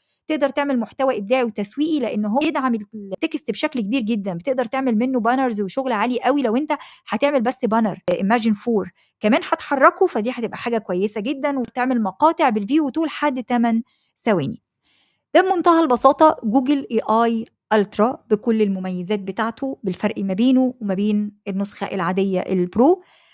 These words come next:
هل أنت شايف إن جوجل اي اي ألترا يستاهل هذا الرقم الكبير؟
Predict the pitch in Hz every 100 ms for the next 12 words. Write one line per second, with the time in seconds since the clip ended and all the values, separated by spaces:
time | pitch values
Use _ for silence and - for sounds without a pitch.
0 | _ _ - 381 403 330 285 269 277 -
1 | - _ - 220 214 202 214 233 254 220
2 | 208 214 202 202 - 180 - _ 185 202
3 | 214 214 220 196 196 202 196 185 208 -
4 | 254 240 226 - 233 220 285